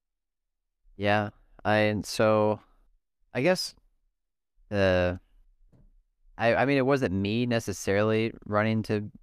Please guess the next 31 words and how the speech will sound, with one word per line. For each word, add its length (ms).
be 140
in 100
better 180
shape 240
for 120
running, 280
but 240
it 80
might 180
have 100
been 180
in 160
middle 260
school. 320
I 80
don't 140
know. 200
I 60
think 160
I 40
was 60
in 80
middle 160
school. 320
My 180
dad 460
was 240
running, 640
I 40
can't 180
remember. 320